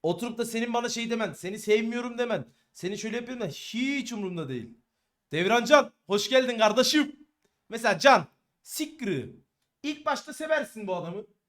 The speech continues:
Anladın mı? Dersin ki, "Lan ne kral çocuk." falan. Sonra nefret edersin.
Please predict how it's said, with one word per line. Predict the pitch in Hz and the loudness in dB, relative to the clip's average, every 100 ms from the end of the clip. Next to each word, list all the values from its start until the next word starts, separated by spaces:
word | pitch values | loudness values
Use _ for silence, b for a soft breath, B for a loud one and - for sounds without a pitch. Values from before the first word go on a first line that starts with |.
| _ | _
Anladın | 208 226 262 | -2 -2 -2
mı? | 240 | 0
Dersin | 196 233 240 | 2 2 -2
ki, | 202 | -6
"Lan | 147 147 | -4 -2
ne | 220 | -2
kral | 220 190 | 2 2
çocuk." | - 135 - | 0 -10 -6
falan. | 165 202 - _ _ _ | -4 -4 -8 _ _ _
Sonra | - 262 269 | -8 -4 -2
nefret | 269 302 - 302 | 0 0 0 2
edersin. | 240 156 - 107 | 2 0 -4 -18